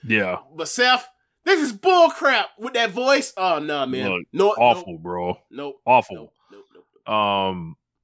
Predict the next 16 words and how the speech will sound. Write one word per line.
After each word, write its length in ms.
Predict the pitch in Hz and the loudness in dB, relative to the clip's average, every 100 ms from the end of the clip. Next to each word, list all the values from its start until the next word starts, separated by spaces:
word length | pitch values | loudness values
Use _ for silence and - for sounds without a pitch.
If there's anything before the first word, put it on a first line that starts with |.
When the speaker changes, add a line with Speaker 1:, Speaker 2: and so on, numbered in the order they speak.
| _ - | _ -2
Speaker 1:
yeah, 240 | 143 117 | 2 2
like, 400 | 98 113 110 101 | 2 2 0 -2
The 80 | 110 | -2
Rock 260 | 113 165 131 | 2 4 2
really 260 | 107 135 127 | 2 4 4
made 280 | 113 107 104 - | 4 0 0 0
everybody 480 | 107 101 95 95 92 | 0 0 0 0 0
look 320 | 92 98 98 | -2 -2 -2
like, 540 | 87 90 85 78 - - _ _ _ - | -2 -2 0 -4 -10 -20 _ _ _ -4
like, 200 | 120 107 | -2 0
obviously 360 | 123 143 135 120 | 0 -2 -2 -8
Seth 240 | - 139 | -2 -2
Rollins, 400 | 127 127 131 110 | 2 2 2 -2
like, 220 | 107 98 | -2 -2
looked 220 | 110 120 - | -2 -4 0
awful 400 | 120 101 - 85 | 0 2 0 -8